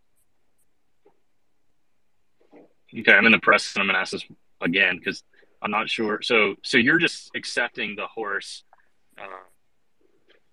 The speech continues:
you're taking all of, you're saying that it's valuable in such an amount that I can come buy some one-on-one piece, uh, on your platform. Um, where's, where's your value there? Like, is your value, like, how do you,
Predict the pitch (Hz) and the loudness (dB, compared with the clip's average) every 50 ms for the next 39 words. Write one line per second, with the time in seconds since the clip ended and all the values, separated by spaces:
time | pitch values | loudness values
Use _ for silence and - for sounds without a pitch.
0 | _ _ _ _ _ - - - 143 135 131 175 170 - 175 151 - 147 127 123 | _ _ _ _ _ -20 -20 -14 -6 0 0 0 2 4 2 2 2 -2 -6 -6
1 | 117 - 113 120 127 123 117 107 101 - _ _ _ _ 117 113 127 120 123 143 | -4 0 2 2 2 2 0 -2 -4 -8 _ _ _ _ -16 -8 -2 0 2 4
2 | 170 165 - - 147 131 117 107 107 104 101 95 90 - 104 95 92 90 92 87 | 4 2 0 -2 -6 -8 -6 -4 -4 -4 -4 -4 -6 -6 -8 -6 -6 -6 -8 -8
3 | 92 92 92 - _ _ _ _ _ _ _ _ _ 117 107 101 101 98 - - | -10 -12 -12 -14 _ _ _ _ _ _ _ _ _ -2 -2 -2 -4 -10 -8 -4
4 | 127 117 - - 110 107 101 98 95 95 - - - 98 87 87 - - _ _ | -2 -2 -2 -2 -4 -4 -4 -4 -4 -4 -6 -6 -6 -4 -4 -4 -4 -8 _ _
5 | _ _ _ 113 110 - 107 98 - 107 101 92 87 98 104 101 95 90 - - | _ _ _ -2 -2 0 -2 -4 -4 -6 -6 -4 -2 2 4 4 4 2 -2 -8
6 | 92 85 - _ _ _ 107 104 107 98 95 98 101 92 - - 120 117 107 95 | -12 -12 -18 _ _ _ -6 -4 -4 -4 -2 -6 -8 -8 -8 -6 -4 -4 -4 -4
7 | - - - - _ _ _ _ _ _ _ _ _ _ - 92 90 90 90 - | -6 -10 -14 -18 _ _ _ _ _ _ _ _ _ _ -10 -8 -6 -6 -8 -8
8 | - 104 101 98 90 90 - - 110 113 107 - - 98 95 90 90 85 - _ | -6 -6 -4 -4 -6 -8 -2 2 2 2 2 0 -6 -10 -10 -10 -12 -14 -18 _
9 | _ _ - - - - 98 95 92 - 87 85 85 85 _ _ _ _ _ _ | _ _ -20 -20 -18 -16 -16 -16 -14 -16 -16 -16 -16 -18 _ _ _ _ _ _
10 | _ _ _ _ _ _ _ _ _ _ - - - 170 160 - - - 220 196 | _ _ _ _ _ _ _ _ _ _ 6 8 8 8 6 2 -6 -10 -2 2
11 | 113 131 139 117 107 127 147 135 107 95 90 87 87 87 82 82 80 82 78 - | 2 2 2 2 0 -2 -2 -2 -4 -4 -4 -2 -2 -4 -6 -6 -8 -8 -10 -10
12 | - - _ _ _ _ _ - 101 - - - - 101 - - - 101 90 - | -12 -18 _ _ _ _ _ -12 -12 -12 -10 -12 -12 -12 -10 -8 -8 -8 -8 -2
13 | 113 123 117 110 110 110 113 110 107 107 104 107 104 101 - 113 - - - 143 | 0 0 0 2 2 2 2 2 2 0 -2 -4 -6 -6 -4 -4 -4 2 4 4
14 | 147 139 131 135 135 123 110 - | 4 4 0 -4 -6 -8 -10 -12